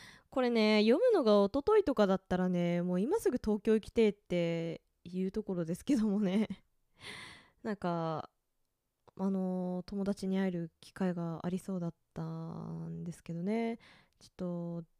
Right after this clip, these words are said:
デブ症、私がデブ症すぎるのと、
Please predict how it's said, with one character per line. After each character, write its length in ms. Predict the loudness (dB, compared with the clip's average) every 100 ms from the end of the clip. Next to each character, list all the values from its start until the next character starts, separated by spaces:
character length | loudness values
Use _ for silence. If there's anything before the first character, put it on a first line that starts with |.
| -2
デ 100 | 0
ブ 100 | 0
症、 420 | -2 -2 -2 -2
私 260 | -4 -2 0
が 100 | 0
デ 100 | -2
ブ 80 |
症 180 | -2 -4
す 120 | -4
ぎ 100 | -4
る 80 | -2
の 140 | -2 -2
と、 480 | -2 0 -2 -4